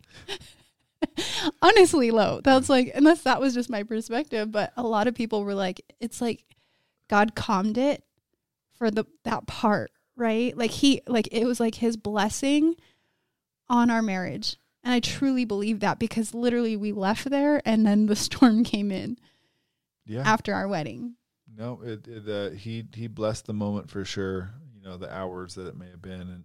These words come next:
Speaker 2: and opened up the skies and just let his light shine down on us. And, um,
Speaker 1: My husband put a boat in the Riverwalk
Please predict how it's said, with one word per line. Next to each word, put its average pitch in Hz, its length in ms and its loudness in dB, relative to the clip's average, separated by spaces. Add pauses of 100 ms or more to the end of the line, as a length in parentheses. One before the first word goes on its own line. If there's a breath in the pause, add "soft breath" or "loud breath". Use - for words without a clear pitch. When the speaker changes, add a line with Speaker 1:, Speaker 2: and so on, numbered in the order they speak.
Speaker 2:
and 95 100 -20
opened 95 280 -12
up 90 140 -12
the 87 80 -16
skies 90 440 -8
and 92 100 -12
just 95 280 -16 (960)
let 113 160 -4
his 113 160 -6
light 113 180 2
shine 120 240 -2
down 104 240 -2
on 104 140 -2
us. - 300 -8
And, 92 320 -6
um, 92 400 -6
Speaker 1:
My 226 100 -4
husband 220 400 -2
put 226 100 -2
a 214 60 -2
boat 214 300 -2
in 233 80 -4
the 220 80 0
Riverwalk 202 600 -2